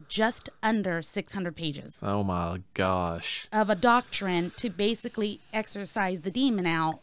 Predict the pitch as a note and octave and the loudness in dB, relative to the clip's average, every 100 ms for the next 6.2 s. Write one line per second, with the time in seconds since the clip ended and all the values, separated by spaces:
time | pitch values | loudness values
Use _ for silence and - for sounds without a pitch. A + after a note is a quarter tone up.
0 | F3 G3+ A3 A3+ A3 G#3 G3+ G3 G3 F#3 | -10 -2 0 2 2 2 2 2 2 0
1 | F#3 G3+ G3 G3+ G3 G#3 G3+ F#3 F3+ F#3 | 4 4 4 2 2 -2 -2 -2 -2 -2
2 | F#3 F#3 F3+ G3+ G3 F#3+ G3+ - - - | 0 0 0 -2 -4 -4 -4 -10 -20 -18
3 | - A#3+ A3+ A3+ G#3+ G#3+ - - - G#3 | -2 2 2 4 2 2 -2 -12 -2 0
4 | G#3 - G3 F#3+ G3 E3 D#3 F3+ G#3 A#3+ | 2 0 -2 -2 -2 -2 0 2 4 4
5 | C4+ G3+ F#3 G#3 F#3+ F3 F#3 G3+ A3 G#3+ | 0 -2 -6 -6 -6 -6 -8 -4 -4 -4
6 | - | -12